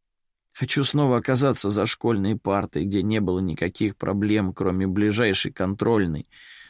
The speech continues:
Снова бы послушать игру Мирай на синтезаторе или ударных,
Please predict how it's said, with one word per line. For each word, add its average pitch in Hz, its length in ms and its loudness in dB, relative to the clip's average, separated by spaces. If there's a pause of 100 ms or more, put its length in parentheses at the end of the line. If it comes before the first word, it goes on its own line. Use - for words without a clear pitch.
Снова 104 640 -2
бы 107 260 0 (680)
послушать 120 640 -2
игру 107 260 0
Мирай 104 360 2
на 98 120 -2
синтезаторе 98 800 -2
или 95 180 2
ударных, 107 720 0